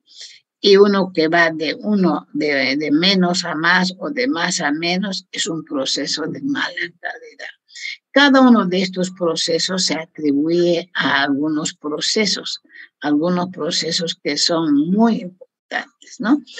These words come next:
Esto es lo que acabo de mostrarles, lo que está el límite superior, el límite inferior, cómo se debe calcular. Bueno, esto ya lo hemos visto en otra lámina.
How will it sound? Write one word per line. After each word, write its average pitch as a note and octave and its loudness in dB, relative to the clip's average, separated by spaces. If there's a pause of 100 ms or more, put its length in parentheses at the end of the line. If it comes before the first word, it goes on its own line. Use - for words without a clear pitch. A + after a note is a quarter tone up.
(200)
Esto F#3 2
es E3+ 6
lo D#3 0
que D3 -2
acabo E3 2
de D3 0
mostrarles, F3+ 0
lo D#3+ -8
que - -20
está D#3+ 0
el D3 2
límite D#3 -2
superior, A3 2
el D3+ 0
límite D#3 -6
inferior, D3+ 0
cómo C#3 -6
se C#3+ -4
debe C#3 -8
calcular. B2 -6 (720)
Bueno, D#3 0
esto F3+ 0
ya E3 0
lo D#3 -4
hemos E3+ -6
visto G#3+ 2 (640)
en D3+ -6
otra E3 -4
lámina. F3 -2